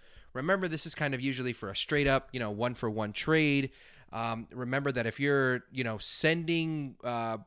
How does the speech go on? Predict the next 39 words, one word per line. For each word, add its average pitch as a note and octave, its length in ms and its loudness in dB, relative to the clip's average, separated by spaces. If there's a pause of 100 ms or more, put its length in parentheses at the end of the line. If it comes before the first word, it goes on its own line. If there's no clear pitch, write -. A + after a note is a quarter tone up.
one C#3 360 -2
player C3 340 2
to A#2+ 160 -4
receive C#3+ 360 -4
two C4 220 -2
players, F3 640 0 (340)
you D3+ 120 0
know, C#3+ 260 2
eh, G#2+ 100 -10
eh, C#2 180 -16 (260)
the C3 120 -2
values D3+ 540 2
are C#3 80 -2
not B2 180 -2
gonna A#2 200 -8
add A#2 200 -2
up C3 220 -2
there A#2+ 180 0
because A2+ 280 -6
obviously A#2 520 -4 (240)
the B2 260 -2
one C#3 600 0
is A#2+ 240 -4
more B2 200 -2
valuable A#2 420 0
than A2 140 -6
the G#2+ 80 -6
two D3 320 2
if C3+ 100 -6
you're A2 100 -4
splitting B2 680 -4
it A#2 80 -2
across. A2+ 420 -2
So A2+ 60 -10
you G2 80 -10
have G#2+ 160 -8
to - 80 -12
kind G#2+ 180 -8
of G2+ 100 -12